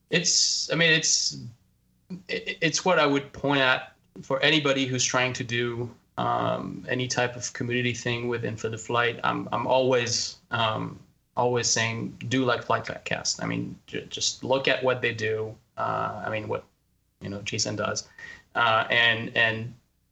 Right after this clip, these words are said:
you know, l-, look at it. It's, it's to, to us, it's kind of a beacon of the community, uh, very, very professional and, and very high quality. And this is really, I mean, it's, it's humbling to have this kind of quality, um, quality content,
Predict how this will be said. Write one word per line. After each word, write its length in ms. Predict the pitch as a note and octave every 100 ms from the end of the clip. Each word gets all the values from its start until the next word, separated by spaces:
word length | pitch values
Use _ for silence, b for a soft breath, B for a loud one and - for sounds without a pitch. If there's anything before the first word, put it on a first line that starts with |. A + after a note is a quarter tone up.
| _ -
you 60 |
know, 80 | G#2+
l-, 240 | G#2+ C#3 C#3
look 220 | C3+ C3+
at 80 | -
it. 60 |
It's, 120 | -
it's 220 | - A#2+ -
to, 240 | D#3 D#3+
to 160 | E3+ E3
us, 160 | E3
it's 100 | C#3+
kind 180 | C3+ B2
of 80 | A2+
a 60 |
beacon 320 | A#2 A#2+ B2 A#2
of 120 | A2+
the 80 | A2+
community, 600 | A2 A2+ A2 A2 A2 - -
uh, 340 | G#2 G2+ G2+ - - - _ -
very, 340 | A2+ A2+ A2
very 200 | G#2+ A2
professional 720 | - - G#2+ - G#2 G#2 A2 G#2+
and, 220 | G#2 G#2 b b -
and 140 | G#2 G2+
very 220 | A2 G#2
high 200 | - -
quality. 540 | - A2 A1 A2 A#2 b b _ -
And 200 | A2+ A2
this 160 | B2+
is 220 | C#3 B2 A2 G#2 -
really, 400 | B2+ C3 B2 A#2
I 40 | B2+
mean, 160 | C3+
it's, 160 | D#3 - C3+
it's 160 | C3
humbling 420 | C3 C3+ C3+ A2+
to 140 | G#2+ A#2
have 260 | A#2+ A2
this 180 | A2+ -
kind 180 | - A2+
of 140 | G#2+ -
quality, 640 | A2 A2 A#2 A2+ A2 -
um, 380 | A2 A2 G#2+ -
quality 380 | - A2 A2 A2
content, 640 | - A2 G#2+ A2 A2 -